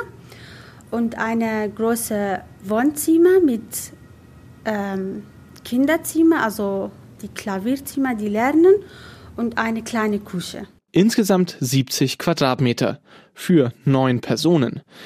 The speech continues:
Speaker 2: Die beiden Brüder schlafen bei den Eltern im Zimmer. Die fünf Schwestern teilen sich die zwei anderen Räume.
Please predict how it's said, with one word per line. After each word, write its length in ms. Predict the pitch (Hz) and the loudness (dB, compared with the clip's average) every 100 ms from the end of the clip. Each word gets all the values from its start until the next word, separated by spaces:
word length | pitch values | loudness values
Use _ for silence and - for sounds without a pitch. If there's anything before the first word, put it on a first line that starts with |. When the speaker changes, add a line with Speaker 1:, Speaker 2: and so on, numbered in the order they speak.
| - - | -12 -2
Speaker 2:
Die 60 | 139 | 2
beiden 460 | 131 127 127 120 | 2 2 2 0
Brüder 460 | 110 127 170 226 214 | 0 0 4 4 2
schlafen 460 | 180 156 165 170 | 2 0 0 0
bei 160 | 135 127 | 0 0
den 180 | 151 143 | 0 2
Eltern 440 | 135 156 151 131 | 4 4 4 2
im 120 | 123 | 0
Zimmer. 340 | 123 127 117 117 - - - | 0 0 0 -2 -10 -4 -4
Die 80 | |
fünf 320 | 123 127 117 - | 0 0 -2 -6
Schwestern 500 | - 131 139 196 196 | -2 -2 0 0 0
teilen 300 | 165 156 156 | 2 2 2
sich 180 | 147 143 | 2 0
die 120 | 143 | -2
zwei 260 | - 151 | 0 -2
anderen 460 | 139 127 117 120 117 | 0 2 2 2 0
Räume. 400 | - - - | -4 -6 -8